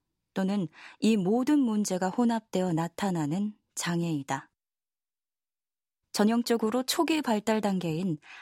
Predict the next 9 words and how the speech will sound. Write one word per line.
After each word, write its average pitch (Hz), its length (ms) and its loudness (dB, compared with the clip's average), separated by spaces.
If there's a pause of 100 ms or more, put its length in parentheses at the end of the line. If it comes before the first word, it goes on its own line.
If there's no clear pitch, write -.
학령기인 233 920 0
만 202 400 2
육 202 180 -4
세에서 208 600 -4 (220)
십이 226 520 0
세 233 380 0
이전에 185 420 0
발현되기 185 540 -2
시작하는 170 800 -2